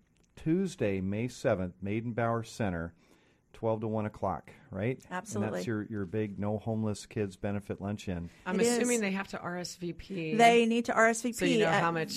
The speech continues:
Speaker 2: vision house dot org
Speaker 3: how many lunches? Okay.
Speaker 2: to per-, we'll be having a salmon lunch, so it'll be really great. But, uh, the other thing I just wanna put in a plug for is I'm always happy to talk to people about the issue of homelessness. So
Speaker 1: Mm-hmm.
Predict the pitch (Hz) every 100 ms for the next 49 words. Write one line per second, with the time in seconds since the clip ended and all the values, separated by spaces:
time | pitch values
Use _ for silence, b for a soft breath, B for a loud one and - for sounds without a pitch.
0 | 196 220 226 233 233 220 262 226 - 214
1 | 202 190 196 - 131 123 - 220 190 -
2 | - 202 - _ _ - 202 208 214 208
3 | 202 185 - 196 208 226 302 208 131 202
4 | 190 190 190 196 214 208 190 - 196 185
5 | - - 196 202 220 226 240 233 254 226
6 | 220 - 220 208 - - 226 220 202 220
7 | 214 - 214 190 196 - B B B 214
8 | 220 226 233 233 233 208 202 190 202 -
9 | - 202 180 180 - - 196 - 190 180
10 | 185 180 - 156 165 - 175 -